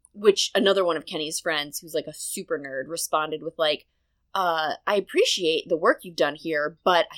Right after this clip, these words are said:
think that it's not really <laughs> representative considering that we don't have widespread testing, so we actually have no idea how many cases there are."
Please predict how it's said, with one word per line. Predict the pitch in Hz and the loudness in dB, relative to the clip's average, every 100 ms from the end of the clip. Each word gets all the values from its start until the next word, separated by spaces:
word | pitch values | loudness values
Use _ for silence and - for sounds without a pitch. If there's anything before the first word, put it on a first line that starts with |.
| - | -6
think | 311 403 | -4 0
that | 175 | -2
it's | 160 - | -2 -4
not | 220 | -4
really | 196 170 | -2 -6
<laughs> | - | -6
representative | 185 175 226 311 180 - | -8 -4 -2 -2 -2 -4
considering | 170 - 202 175 | -12 -10 -10 -6
that | 175 | -8
we | 170 | -8
don't | 151 185 226 | -2 -2 -2
have | 180 | -8
widespread | 165 185 - 165 156 | -4 -6 -2 -4 -2
testing, | 311 - 151 135 | -8 -6 -10 -8
so | 165 | -4
we | 175 | -2
actually | 196 - - 208 | -2 -2 -4 -6
have | 175 | -8
no | 170 | -8
idea | 185 208 | -8 -8
how | - 359 | -4 -2
many | 320 160 | -2 -4
cases | - 139 147 | -8 -14 -12
there | 165 143 | -4 -2
are." | 143 151 - | 6 6 4